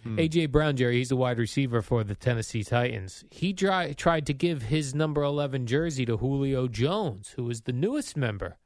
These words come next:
Speaker 2: of the Tennessee Titans, but Julio Jones would not take it.
Speaker 1: Really?
Speaker 2: Yeah. He's
Speaker 1: So
Speaker 2: going
Speaker 1: this
Speaker 2: to
Speaker 1: is why he's going to number two?
Speaker 2: He's going to number two instead.
Speaker 1: Okay.
Speaker 2: But this guy was ready to give it right up, A J Brown, and he's a good wide receiver, too.
Speaker 1: Maybe he's wearing two
Speaker 2: Respect.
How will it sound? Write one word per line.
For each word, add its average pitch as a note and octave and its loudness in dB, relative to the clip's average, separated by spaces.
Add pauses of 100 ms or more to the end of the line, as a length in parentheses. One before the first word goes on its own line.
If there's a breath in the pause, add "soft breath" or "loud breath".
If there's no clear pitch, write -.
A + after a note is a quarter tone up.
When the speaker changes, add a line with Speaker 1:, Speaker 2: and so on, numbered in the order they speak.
(640)
Speaker 2:
of G#2 2
the G2+ -4
Tennessee A2 -4
Titans, A2+ -2
but D3+ -2
Julio E3 -2
Jones E3+ -2
would D#3+ -2
not E3+ 0
take G3 -4
it. D3+ -10 (280)
Speaker 1:
Really? G#3 4 (200)
Speaker 2:
Yeah. D#3 -2 (540)
He's C3 0
Speaker 1:
So D3+ 6
Speaker 2:
going D3+ 8
Speaker 1:
this D3 10
Speaker 2:
to C#3+ 4
Speaker 1:
is E3 4
why D#3 6
he's D#3 6
going D3+ 6
to D3+ 4
number D3+ 4
two? E3+ 4
Speaker 2:
He's B2+ -2
going C#3 4
to C3+ 2
number C#3 2
two F#3 2
instead. C3+ -4 (440)
Speaker 1:
Okay. C#3 -2 (420)
Speaker 2:
But A2+ -6
this C3+ 0
guy D#3+ 2
was B2+ 0
ready A#2+ 2
to A#2 0
give B2 0
it C3+ 0
right C#3 0
up, C#3+ -2
A A#2+ 0
J A2 -2
Brown, G#2 -2
and G2 -6
he's D3 -2
a C#3+ 0
good C#3 -2
wide C#3 0
receiver, C#3 -4
too. G#2+ 2
Speaker 1:
Maybe A#2 6
he's A2 2
wearing A2 2
two G2 2
Speaker 2:
Respect. - -4